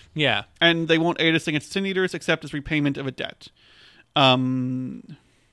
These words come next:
Speaker 2: so they will lend us our strength in their time of need in exchange for this dark sky that we have given them, which
Speaker 1: Yeah.
Speaker 2: I assume means at some point we're gonna do the whole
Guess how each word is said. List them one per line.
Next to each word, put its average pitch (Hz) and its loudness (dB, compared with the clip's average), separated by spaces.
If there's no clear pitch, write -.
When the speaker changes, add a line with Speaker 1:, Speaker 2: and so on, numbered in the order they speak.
Speaker 2:
so - -8
they 156 6
will 147 2
lend 185 2
us - -6
our 302 0
strength - -2
in - -12
their 196 -4
time 185 -2
of 226 -12
need 139 0
in 160 -4
exchange 156 -2
for 160 -6
this 139 -6
dark 143 -2
sky 139 -4
that 131 -4
we 139 -10
have 131 -12
given - -16
them, - -10
which 123 -2
Speaker 1:
Yeah. 143 0
Speaker 2:
I 160 2
assume 151 -2
means 147 -2
at 135 -10
some 175 -4
point 170 -4
we're 151 -14
gonna 151 -6
do 143 -4
the 135 -4
whole 135 -2